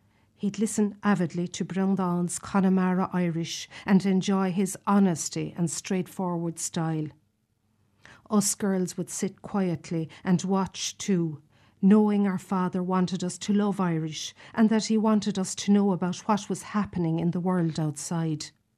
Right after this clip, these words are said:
My father especially loved watching the politicians of the day being grilled in the R T E studios. I can see him now listening intently, occasionally puffing on his pipe.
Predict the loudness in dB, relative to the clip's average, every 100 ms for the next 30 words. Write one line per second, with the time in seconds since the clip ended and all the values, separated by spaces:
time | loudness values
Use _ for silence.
0 | _ _ _ _ _ _ _ _ _ _
1 | _ -8 -4 -2 -2 -2 -2 -4 -6 -8
2 | -10 -4 -4 -2 -4 -2 0 -2 -4 -4
3 | -4 -4 -4 -4 -4 -10 -12 -4 0 0
4 | -2 -4 -2 0 -2 -2 -6 -6 -4 -2
5 | 0 -2 0 2 2 2 2 2 2 -2
6 | -2 -2 -2 -2 -2 -4 -6 -4 -4 -6
7 | -2 0 0 -2 -2 -4 -6 -10 _ _
8 | _ _ -12 -6 0 0 0 -2 -2 -2
9 | 0 0 2 0 -2 -6 _ -2 0 0
10 | 0 0 0 0 0 0 -2 0 0 -2
11 | -10 -10 _ -20 -2 -2 -2 0 2 2
12 | 2 0 0 -2 -4 -4 -2 -2 -2 0
13 | 0 -2 -6 -6 -4 -4 -8